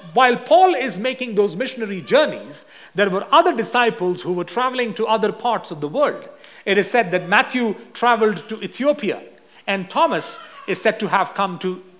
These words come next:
India two thousand years ago. You know, uh, in A D fif-, this is what we Christians in India believe.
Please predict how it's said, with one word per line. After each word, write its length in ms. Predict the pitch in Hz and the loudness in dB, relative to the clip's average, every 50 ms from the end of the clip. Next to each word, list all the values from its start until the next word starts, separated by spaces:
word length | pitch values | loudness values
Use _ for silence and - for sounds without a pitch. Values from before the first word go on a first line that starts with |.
| _ _ _ _ _ _ _ _ _ | _ _ _ _ _ _ _ _ _
India 360 | - 277 330 311 202 127 - - - - _ _ _ _ _ _ _ _ - | -6 -6 -4 -4 -4 -6 -6 -8 -18 -20 _ _ _ _ _ _ _ _ -4
two 140 | - 285 320 | -2 0 4
thousand 420 | 302 302 320 320 311 - 285 277 262 | 6 8 6 6 6 2 -2 -2 2
years 300 | 269 262 262 254 - - | 6 6 6 6 4 0
ago. 480 | 233 180 214 302 311 - - - - - - - - - _ _ _ _ _ _ _ - - - - | 0 4 6 6 6 4 0 -6 -10 -16 -18 -20 -20 -20 _ _ _ _ _ _ _ -20 -20 -8 -2
You 80 | 226 233 | 0 2
know, 400 | 247 269 277 269 254 240 - - | 4 6 6 6 4 2 -2 -2
uh, 380 | - 220 208 208 208 208 - - - | 2 4 4 4 2 0 -4 -10 -8
in 100 | - 226 226 | -8 -4 -2
A 200 | 220 262 311 330 | 0 2 2 2
D 180 | 330 302 262 | 2 0 0
fif-, 460 | - - 254 - - - - - - - | 0 -4 -8 -10 -10 -16 -20 -14 -4 0
this 180 | 214 220 226 | 0 2 2
is 180 | 220 185 - - | 0 -2 0 0
what 220 | 190 185 180 185 | 0 0 0 0
we 120 | 185 202 185 | -4 -8 -6
Christians 460 | - 208 214 208 - - 196 175 151 | -6 -6 -8 -6 -6 -8 -8 -6 -6
in 120 | 165 165 | -8 -6
India 260 | 180 208 202 180 160 | -6 -6 -4 -2 -2
believe. 540 | 143 131 156 170 202 180 123 113 107 - - | -2 -4 -6 -6 -6 -6 -8 -10 -14 -18 -20